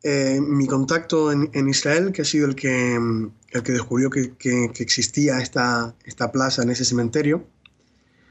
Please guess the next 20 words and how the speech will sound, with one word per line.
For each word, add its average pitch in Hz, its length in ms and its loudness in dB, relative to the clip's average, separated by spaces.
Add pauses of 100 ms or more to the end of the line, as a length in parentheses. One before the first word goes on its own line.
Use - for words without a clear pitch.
(360)
a 139 140 0
través 151 340 2
de 175 80 2
los 160 140 0
medios 165 260 2
de 160 60 0
comunicación, 151 800 0
ya 143 200 -2
que 139 140 0
él 143 80 0
trabaja 143 460 0
en, 127 340 0 (480)
en 135 120 0
United 147 560 0
with 135 180 0
Israel, 151 440 2 (1040)
empezó 175 680 0 (220)
a 160 360 0 (640)
publicar 151 680 0
artículos, 160 800 -2